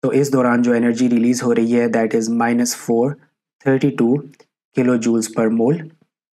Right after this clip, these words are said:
और हमें इसको ब्रेक करने के लिए four thirty two kilojoules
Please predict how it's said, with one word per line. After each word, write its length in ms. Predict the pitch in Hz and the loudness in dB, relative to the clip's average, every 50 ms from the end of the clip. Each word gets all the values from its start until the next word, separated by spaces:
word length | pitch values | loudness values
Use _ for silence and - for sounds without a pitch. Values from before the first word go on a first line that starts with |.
| _ _ _ _ _ _ _ _ _ _ _ _ - | _ _ _ _ _ _ _ _ _ _ _ _ -2
और 160 | 120 120 117 | -2 -2 0
हमें 260 | 120 123 120 123 123 | 0 0 0 2 2
इसको 240 | 120 120 - - 135 | 0 0 0 -2 -2
ब्रेक 300 | 120 113 127 131 139 139 | 0 2 0 0 0 0
करने 220 | - 127 113 117 117 | -2 -2 0 0 -2
के 160 | 113 - 120 | 0 0 0
लिए 260 | 113 113 113 113 127 151 156 160 - - _ _ _ _ _ _ _ _ _ - | 2 2 2 2 0 0 -2 -6 -14 -20 _ _ _ _ _ _ _ _ _ -2
four 160 | 123 123 123 123 - - _ - | 0 0 0 0 -4 -10 _ -2
thirty 260 | 143 135 131 139 147 135 - | 0 0 2 2 0 0 2
two 100 | 123 120 113 - 131 | 0 0 0 0 0
kilojoules 560 | 120 120 120 113 110 117 113 127 139 135 | 0 2 0 0 0 0 0 0 -2 -2